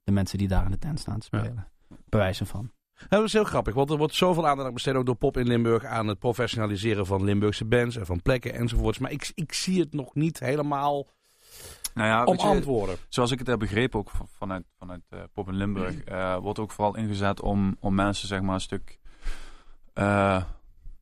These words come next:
Speaker 3: volwassenheid mee te geven dat je inderdaad ook in die internationale sector zou kunnen,
Speaker 2: Ja.
Speaker 3: kunnen werken. En dat is een, inderdaad wel een professionaliseringsslag, ja.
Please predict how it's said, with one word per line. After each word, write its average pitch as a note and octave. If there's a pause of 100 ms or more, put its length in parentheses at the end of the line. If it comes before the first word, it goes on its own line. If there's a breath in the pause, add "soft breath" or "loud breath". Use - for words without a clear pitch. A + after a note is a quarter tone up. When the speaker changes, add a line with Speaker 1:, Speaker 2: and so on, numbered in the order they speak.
(200)
Speaker 3:
volwassenheid G#2+
mee G#2+
te G#2
geven G2+
dat G2
je -
inderdaad G2
ook F#2+
in G2+
die G2
internationale G2
sector -
zou F2+
kunnen, F#2
Speaker 2:
Ja. A#2
Speaker 3:
kunnen F#2
werken. F2+
En F#2+
dat F#2+
is G2
een, G2+
inderdaad F#2+
wel F#2+
een G2
professionaliseringsslag, G2
ja. G2